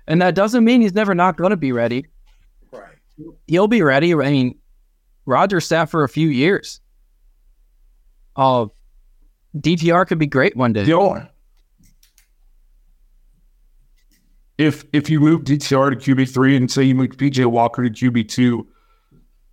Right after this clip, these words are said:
Speaker 3: would you have to then put D T R in your practice squad, or then would you have to release somebody off your roster to make room to carry three quarterbacks?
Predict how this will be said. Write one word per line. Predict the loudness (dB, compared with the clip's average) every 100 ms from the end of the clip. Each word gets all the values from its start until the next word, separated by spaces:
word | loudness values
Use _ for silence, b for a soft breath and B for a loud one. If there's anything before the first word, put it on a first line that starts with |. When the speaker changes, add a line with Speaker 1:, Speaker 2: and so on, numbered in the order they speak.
| _ -4
Speaker 3:
would | 0 2
you | 2
have | 0 0
to | -2
then | 0 0 0
put | -2 0 0 -2 -4
D | -6
T | -2 0
R | 2 2
in | 0
your | -4
practice | -4 -4 -4 -2 -4 -4
squad, | -8 -2 0 2 -2 -4 _
or | -4 0 2 0 -2 -10
then | -6 -2 0 2 2 2 0
would | -4 -2
you | -2
have | -2 -4
to | -4
release | -2 -2 0 -2 -2
somebody | -2 0 2 0
off | 0 0
your | -2
roster | 0 -2 -2 -2 -2
to |
make | 0 -2 -2
room | -2 0 0
to | -2
carry | 0 2 2
three | 2 0
quarterbacks? | 0 -2 -2 -2 -6 -14 -20